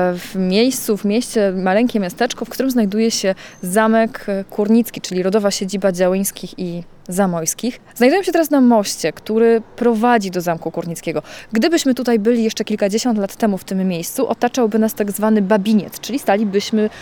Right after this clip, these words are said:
w takim zamkniętym pomieszczeniu, przykrytym dachem. Babiniec był takim przedsionkiem do wejścia do tej głównej zamkowej sieni.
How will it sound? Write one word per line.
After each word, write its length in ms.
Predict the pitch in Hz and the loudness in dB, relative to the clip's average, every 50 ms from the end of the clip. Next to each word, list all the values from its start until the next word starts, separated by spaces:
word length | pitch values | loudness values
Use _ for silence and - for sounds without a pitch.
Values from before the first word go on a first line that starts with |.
| - - - - - - | -20 -20 -20 -20 -20 -20
w 100 | - - | -10 -6
takim 280 | - 196 - 208 196 | -4 -2 0 0 0
zamkniętym 480 | 185 185 190 - - 247 262 240 220 208 | 0 -2 -4 0 2 2 2 2 0 0
pomieszczeniu, 500 | - 185 175 175 - - 233 247 233 220 | -2 -4 -8 -8 -4 0 2 4 4 2
przykrytym 560 | - - 190 - 202 202 - 196 180 180 175 - - | 0 -2 -8 -8 -8 -8 -6 -4 -4 -4 -4 -8 -8
dachem. 460 | - 170 190 185 190 - 247 262 294 277 - - - - - - | -4 0 0 0 2 2 0 0 0 -2 -4 -12 -18 -16 -6 0
Babiniec 400 | - 208 196 226 262 269 262 214 | 0 2 4 4 4 4 4 2
był 120 | 202 214 | 0 -2
takim 220 | 214 208 - 226 214 | -2 0 2 0 0
przedsionkiem 840 | - - - 226 - - - - 240 233 233 240 - 247 233 233 233 - - - - - - - | 0 0 -4 -2 -2 -4 -2 0 2 2 2 2 0 0 0 0 0 -2 -6 -16 -20 -18 -10 -4
do 140 | 185 202 214 | -2 -2 0
wejścia 680 | 196 190 233 233 220 220 - - - 170 165 160 160 175 - - - 190 | 2 4 4 4 4 4 2 0 0 0 0 0 -2 -6 -12 -16 -10 -6
do 160 | 185 180 175 | -4 -4 -2
tej 240 | - 180 175 180 180 | -2 -4 -6 -6 -4
głównej 320 | 190 202 214 202 202 185 185 | -2 -2 0 0 0 -2 -2
zamkowej 460 | 180 180 175 - - 196 185 175 165 | -2 -2 -4 -4 -4 -4 -4 -4 -6
sieni. 340 | - - 220 247 285 302 | -6 -2 0 0 0 0